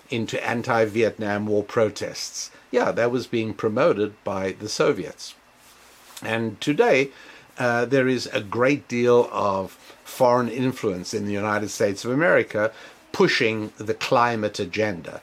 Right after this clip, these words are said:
So much so that, uh, newspapers like the New York Times often print phrases like, uh, uh, the, I took this from a recent issue just the last couple of days, um, the, "Of course the world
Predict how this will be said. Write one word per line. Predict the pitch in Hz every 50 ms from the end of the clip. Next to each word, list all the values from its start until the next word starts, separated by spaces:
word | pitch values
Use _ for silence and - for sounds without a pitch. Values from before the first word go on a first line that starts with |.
| - - - - - - -
So | - - 214 226
much | 220 196 165 127 -
so | - 147 127 120 117 117
that, | 110 110 107 107 107 - -
uh, | 107 104 107 104 107
newspapers | 104 117 127 156 170 - - 139 123 113 110 117 107 107
like | 110 107 101 - -
the | 107
New | 107 107
York | 113 120 123 117 - -
Times | - 131 123 113 110 107 101 101 - - - - - - - - _ - -
often | 139 135 - - 147 131 120 110
print | - - - 143 120 110 -
phrases | - - 135 127 120 120 110 101 113 113 107 98 110
like, | 110 107 107 107 - - - 113
uh, | 110 110 107 104 101 - - - - - - - - -
uh, | 120 113 113 113 113 113
the, | 110 110 104 123 117 113 113 113 113 117 117 - - - 120 113 120 - -
I | - 117
took | - - 147 143 -
this | 123 104 -
from | - - 107 107 104 107 107 -
a | 113
recent | 110 117 127 117 - - 120 113
issue | 110 110 - - - 95
just | 85 98 95 -
the | - 107
last | 101 98 104 101 - -
couple | 110 95 - 107 104
of | 98
days, | 95 110 107 104 92 - - - - - - - - _ - -
um, | 113 110 110 110 107 - - _ -
the, | 120 107 113 127 120 120 120 120 120 120 - - - - - - 160
"Of | 156 - -
course | - 214 214 214 214 - -
the | - 151
world | 135 117 113 123 147 151 147 143 131 110 98 87 82 82 - -